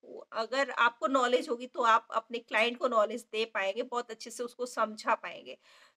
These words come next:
तो ऐसा नहीं है कि छोटी सिटी वाली होती है, तो उनके पास नॉलेज कम होती है, ऐसा कुछ नहीं है। तो ये देखिए, मैंने अपना, अ, जो मॉइस्चराइजर अच्छे से अप्लाई कर लिया है। अप्लाई करने के बाद मैं क्या करूँगी, थोड़ा सा टिश्यू पेपर लूँगी।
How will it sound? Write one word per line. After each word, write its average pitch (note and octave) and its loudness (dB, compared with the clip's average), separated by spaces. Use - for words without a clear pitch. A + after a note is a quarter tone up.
तो C#4+ 6
ऐसा B3+ 4
नहीं E4+ 4
है F4+ 6
कि - -8
छोटी C4+ -6
सिटी B3+ -6
वाली A#3+ 0
होती C4+ -4
है, A#3 -2
तो A#3+ -4
उनके A#3+ -4
पास A#3 -6
नॉलेज A3 -4
कम G#3 -2
होती G3 -10
है, G3 -8
ऐसा A3+ -4
कुछ C#4 -10
नहीं A#3+ 0
है। D#5 0
तो C#4+ -4
ये D4 -2
देखिए, B3+ 2
मैंने B3+ 2
अपना, C4 2
अ, - -4
जो A#3 0
मॉइस्चराइजर A#3+ 0
अच्छे A#3+ -2
से D4 -4
अप्लाई A3+ 0
कर B3 -4
लिया C4 2
है। E4+ -2
अप्लाई D4 2
करने C4+ 0
के C4+ -4
बाद A#3+ 0
मैं A#3+ -8
क्या C4 -2
करूँगी, A#3+ -8
थोड़ा B3+ -2
सा A3 -6
टिश्यू - -10
पेपर B3+ -4
लूँगी। B3 -8